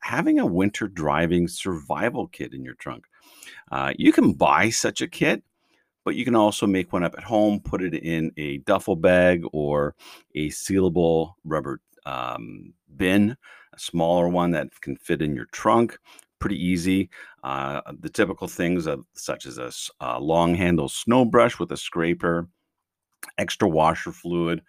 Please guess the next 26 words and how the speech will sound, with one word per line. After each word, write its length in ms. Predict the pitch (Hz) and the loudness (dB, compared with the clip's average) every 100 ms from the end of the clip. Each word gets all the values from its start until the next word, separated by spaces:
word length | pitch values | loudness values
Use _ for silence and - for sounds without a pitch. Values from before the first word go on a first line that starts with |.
| - - - - | -20 -20 -20 -8
a 100 | 76 | -8
blanket 560 | - 80 87 92 - 95 | -6 -2 0 0 0 0
is 160 | 85 | 0
always 240 | 85 80 78 | 0 0 -2
a 60 | |
good 120 | 78 78 | -4 -2
idea. 420 | 76 76 73 73 | -2 -4 -4 -4
Booster 420 | 65 - - 104 | -2 -2 -2 -8
cables 540 | - 95 85 87 82 | -4 -2 -2 -4 -6
are 80 | 80 | -8
good. 440 | 69 82 82 80 82 _ - - - _ | -8 -4 -2 -2 -4 _ -20 -20 -20 _
A 80 | - | -14
small 440 | - - 98 104 | -12 -2 2 2
shovel 420 | 98 - 95 95 92 | 2 2 0 2 0
to 80 | |
help 240 | 78 90 87 | 0 -2 -2
you 80 | 78 | -8
dig 260 | 85 82 | -4 0
out 160 | 82 73 | 0 -2
after 440 | 71 69 - 65 | -6 -8 -12 -14
a 60 | 58 | -12
storm, 600 | - - 104 104 104 98 _ - _ - | -10 -2 2 2 0 -2 _ -20 _ -6
and 140 | 107 | -2
perhaps 360 | 139 135 113 - | 2 2 2 -2
even 300 | 107 104 104 | 0 2 2
flares. 920 | - - 135 - 80 - 60 - - | -2 -2 2 2 2 -2 -6 -14 -16